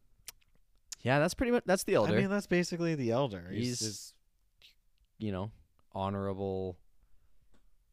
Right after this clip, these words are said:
Speaker 1: cool guy. I love that actor. That guy's cool. He's
Speaker 2: That
Speaker 1: in a
Speaker 2: guy
Speaker 1: lot
Speaker 2: is
Speaker 1: of
Speaker 2: super
Speaker 1: shit.
Speaker 2: cool, yeah.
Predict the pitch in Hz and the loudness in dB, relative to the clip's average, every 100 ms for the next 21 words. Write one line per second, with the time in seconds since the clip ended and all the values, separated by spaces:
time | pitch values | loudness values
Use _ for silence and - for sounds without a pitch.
0 | _ _ _ _ _ - - - 107 104 | _ _ _ _ _ -20 -20 -10 -2 -2
1 | 104 90 92 - 110 113 131 120 87 80 | 0 -2 -4 -4 -2 4 4 4 0 -4
2 | 78 - - 95 127 107 - - 85 82 | -8 -12 -10 -6 0 0 -2 -6 -4 -2
3 | 120 139 123 110 95 90 107 98 82 - | -2 2 4 4 2 0 -2 -4 -6 -6
4 | 101 98 95 92 | -4 -4 -6 -8